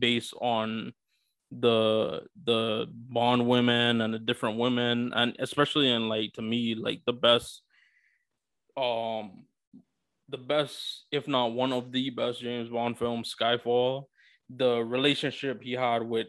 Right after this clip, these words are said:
M when she was played by Judi Dench in her last role,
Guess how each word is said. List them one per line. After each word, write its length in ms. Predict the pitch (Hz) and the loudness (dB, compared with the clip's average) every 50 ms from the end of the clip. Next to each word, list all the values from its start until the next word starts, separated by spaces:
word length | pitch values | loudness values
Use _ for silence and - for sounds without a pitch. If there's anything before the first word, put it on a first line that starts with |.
| - _ | -8 _
M 460 | 135 139 139 131 117 113 113 113 117 117 | -2 0 0 0 0 -2 -6 -8 -12 -14
when 240 | 120 98 120 120 113 | -10 -8 -6 -6 -6
she 120 | - 127 | -6 -6
was 200 | 123 120 117 113 | -6 -6 -8 -6
played 300 | - 123 120 117 113 113 | -4 -4 -4 -4 -2 -2
by 120 | 117 113 113 | -2 -2 -2
Judi 280 | 120 123 123 113 123 117 | -4 -4 -4 -6 -4 -2
Dench 300 | 110 120 120 117 113 - - - - _ - | 0 0 0 0 -2 -6 -12 -16 -18 _ -8
in 140 | - 123 | -6 -4
her 160 | 117 117 117 117 | 0 0 2 4
last 340 | 117 120 113 107 - - | 6 6 4 4 2 -2
role, 420 | 120 120 120 117 110 113 - - | -6 -4 -4 -4 -4 -6 -8 -10